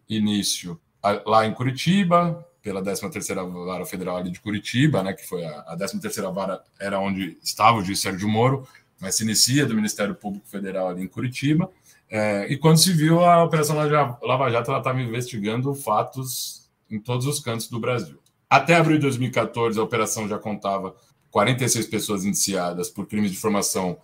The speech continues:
de organização criminosa, por isso a importância de dizer sobre a lei da organização criminosa,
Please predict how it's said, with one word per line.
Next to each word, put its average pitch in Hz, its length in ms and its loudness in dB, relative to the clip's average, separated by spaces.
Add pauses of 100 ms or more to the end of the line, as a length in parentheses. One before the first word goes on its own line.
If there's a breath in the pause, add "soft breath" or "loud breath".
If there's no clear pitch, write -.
(280 soft breath)
de 85 120 -4
organização 92 560 0
criminosa, 127 640 6
por 120 260 0
isso 117 220 2
a 107 40 2
importância 104 480 -2
de 98 140 -2
dizer 95 360 2
sobre 98 280 -2
a 92 60 0
lei 90 160 -2
da 85 260 -4 (180)
organização 87 540 -6
criminosa, 113 560 0